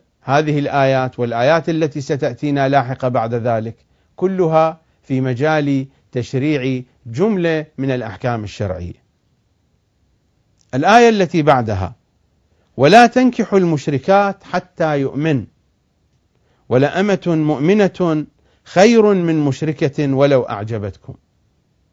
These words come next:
ولا تنكحوا المشركين حتى يؤمنوا، ولعبد مؤمن خير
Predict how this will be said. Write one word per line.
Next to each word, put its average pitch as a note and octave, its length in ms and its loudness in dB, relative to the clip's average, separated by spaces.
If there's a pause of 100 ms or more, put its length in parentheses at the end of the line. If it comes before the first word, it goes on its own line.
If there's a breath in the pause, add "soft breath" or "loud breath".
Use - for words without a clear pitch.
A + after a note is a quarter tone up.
(540)
ولا D#3 240 6
تنكحوا G3+ 500 0
المشركين F3 680 0
حتى F#3+ 500 0
يؤمنوا، D3 460 0 (760)
ولعبد E3+ 540 4
مؤمن F#3+ 760 2 (360)
خير A#3+ 380 6